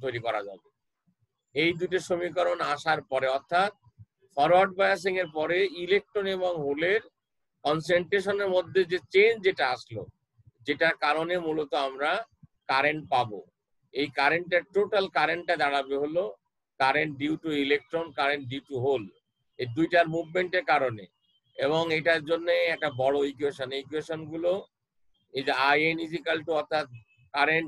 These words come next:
due to electron, ই এ ডি এন del N P naught by L N। এখন এই জিনিসগুলো, এ হলো জাংশনের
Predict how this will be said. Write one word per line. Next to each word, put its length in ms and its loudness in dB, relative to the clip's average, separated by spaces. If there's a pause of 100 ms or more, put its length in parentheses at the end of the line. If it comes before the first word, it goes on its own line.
due 220 0
to 60 -4 (120)
electron, 440 0 (1120)
ই 40 -4 (440)
এ 20 2 (720)
ডি 120 0 (260)
এন 100 2 (640)
del 300 4 (200)
N 20 -8 (140)
P 20 -10 (180)
naught 200 -2 (120)
by 120 2 (240)
L 40 0 (160)
N। 20 -10 (1080)
এখন 240 0 (100)
এই 140 0
জিনিসগুলো, 480 -4 (160)
এ 20 2 (120)
হলো 220 4 (680)
জাংশনের 640 2